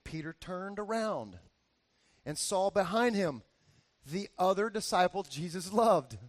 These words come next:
looking over his shoulder. "Peter, quit looking over your shoulder. Peter, focus, stay in your lane or you're going to wreck." He turns around and sees behind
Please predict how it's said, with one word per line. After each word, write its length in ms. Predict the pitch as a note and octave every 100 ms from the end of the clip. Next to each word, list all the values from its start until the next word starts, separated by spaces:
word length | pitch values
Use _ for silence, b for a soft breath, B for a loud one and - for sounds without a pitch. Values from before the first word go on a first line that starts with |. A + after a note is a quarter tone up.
| - _ _ _ _ _ _
looking 300 | F#3+ F3+ G3
over 260 | G3+ G3
his 100 | A3+
shoulder. 420 | - B3+ A#3+ A3+ E3+
"Peter, 260 | B3 A#3
quit 200 | G#3 C#4
looking 220 | C4 D#4
over 180 | D#4+ D#4+
your 100 | D#4
shoulder. 500 | C#4 E4 E4 E4+ B3+ b b
Peter, 260 | - D#4+ C4+ - -
focus, 360 | D#4+ E4 D4
stay 680 | - - D4 D4+ D4+ C#4 D4
in 80 | C#4+
your 180 | C#4+ C#4+
lane 340 | C#4 D4 C#4
or 100 | A#3
you're 180 | G#3 C4+
going 340 | A#3 C4+ C4
to 80 | A3+
wreck." 380 | A3 C#4 C4 E3+ - B B B B B _ _ _
He 180 | - G3+
turns 340 | - A#3+ C4+
around 340 | C4 A#3+ G#3+ G3+
and 100 | F3
sees 360 | - A#3+ A#3
behind 720 | - G3+ F#3+ B3 C4+ C#4+ B3